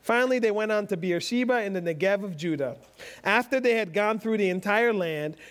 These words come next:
they came back to Jerusalem at the end of nine months and twenty days. Joab reported of the fighting men to the king.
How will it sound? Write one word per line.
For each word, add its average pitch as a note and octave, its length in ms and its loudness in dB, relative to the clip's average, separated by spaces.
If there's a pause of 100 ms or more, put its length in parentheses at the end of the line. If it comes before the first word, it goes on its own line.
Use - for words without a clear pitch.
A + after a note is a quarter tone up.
they F#3 120 4
came A3+ 280 2
back A3+ 280 2
to B3 100 -4
Jerusalem G#3+ 600 0
at F#3 100 2
the F3+ 160 -2
end G#3 160 2
of D#3+ 100 -2
nine G#3 380 2
months G3+ 300 0
and F3+ 120 -4
twenty F#3 380 -2
days. C#3 540 -2 (400)
Joab A#3+ 340 4
reported A#3 540 2
of F#3+ 340 0
the F3+ 100 -2
fighting A3 380 0
men G#3+ 220 0
to A3+ 100 -4
the G3+ 100 0
king. C#3 400 -8